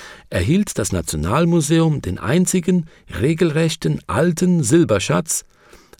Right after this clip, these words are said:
der bislang in Island gefunden wurde. Im selben Sommer war eine kleine Gruppe von Arbeitern damit beschäftigt,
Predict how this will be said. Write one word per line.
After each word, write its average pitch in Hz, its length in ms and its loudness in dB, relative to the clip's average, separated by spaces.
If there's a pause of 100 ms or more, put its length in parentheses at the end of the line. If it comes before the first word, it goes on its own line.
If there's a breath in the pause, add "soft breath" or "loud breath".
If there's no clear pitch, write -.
der 190 160 2
bislang 113 560 0
in 87 140 -4
Island 147 500 -2
gefunden 110 540 0
wurde. 76 320 -6 (1120 loud breath)
Im 98 140 -2
selben 151 360 2
Sommer 185 440 2
war 120 100 2
eine 87 180 -4
kleine 165 380 0
Gruppe 135 320 -2
von - 240 -6
Arbeitern 120 640 -2
damit 87 280 -2
beschäftigt, - 720 -8